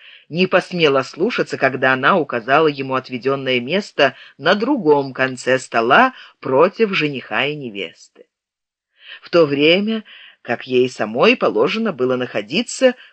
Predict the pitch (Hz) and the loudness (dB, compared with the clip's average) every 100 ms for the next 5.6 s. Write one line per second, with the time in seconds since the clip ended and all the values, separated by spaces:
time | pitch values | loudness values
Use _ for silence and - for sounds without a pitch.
0 | _ - 147 180 180 170 147 151 151 139 | _ -12 -4 -2 0 0 0 0 -2 -6
1 | 131 156 156 151 147 139 151 147 - 131 | 2 2 2 0 -2 2 4 2 -4 -4
2 | 143 233 160 139 139 135 127 131 127 - | 0 2 4 2 2 -6 -6 -8 -8 -4
3 | 127 117 139 156 104 98 90 - 71 69 | -4 -4 -6 -8 -10 -20 -12 -12 -12 -20
4 | _ _ _ 208 233 147 120 117 120 113 | _ _ _ -6 -4 -4 -4 -2 -6 -6
5 | 113 85 87 76 73 | -12 -12 -12 -14 -20